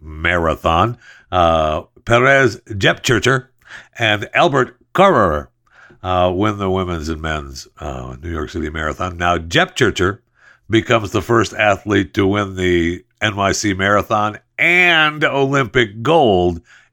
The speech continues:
in the same year. So, congratulations. Larry Trachtenberg finished the N Y C Marathon in just over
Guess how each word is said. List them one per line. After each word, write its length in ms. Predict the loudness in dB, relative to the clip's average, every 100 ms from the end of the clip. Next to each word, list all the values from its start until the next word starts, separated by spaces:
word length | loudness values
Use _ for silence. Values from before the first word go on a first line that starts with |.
| -8
in 240 | -8 -4
the 140 | -4
same 720 | -2 -4 -2 0 -2 -4 -10 -16 _
year. 560 | -6 -2 -2 -4 -8
So, 440 | -10 -4 -4 -4 -8 -14 -14 -16 _
congratulations. 1080 | -6 -4 0 0 0 -2 0 -2 -2 -6 -6
Larry 640 | -2 0 2 2 0 -2 _ _ _
Trachtenberg 1300 | -10 -2 0 -2 _ -2 -2 -2 -6 -4 -2 -2 -4 -10 -20 -20
finished 520 | -10 -4 -2 -2 -4 -2
the 180 | 0
N 160 | 0 0
Y 200 | 0 0
C 220 | 0 -4
Marathon 680 | -4 -4 -2 -2 -2 -2 -2
in 160 | -6 -4
just 280 | -4 -4 -4
over 460 | -4 -4 -6 -6